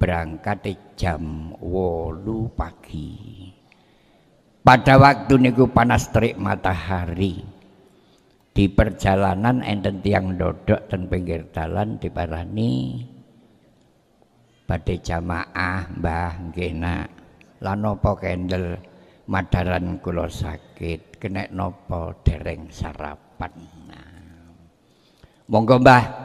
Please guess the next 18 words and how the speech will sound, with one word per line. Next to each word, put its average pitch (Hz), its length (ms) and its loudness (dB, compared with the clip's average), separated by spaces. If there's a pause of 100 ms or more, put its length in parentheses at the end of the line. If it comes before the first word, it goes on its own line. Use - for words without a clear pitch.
(680)
mampir 98 480 0
ten 92 240 -8
warung. 87 480 -6
Dadi 82 320 -8
budal 95 400 -8
jamaah 92 480 -6
nang 107 160 -4
warung 98 400 -4
dhisik, - 480 -4
gak 82 160 -8
apa-apa - 960 -6
lho, 71 240 -8
ngene. 76 560 -12 (640)
Niki 120 400 0
pokoke 156 640 10
istiqomahe 127 1120 8
lho, 120 160 2
ngoten. 90 320 -4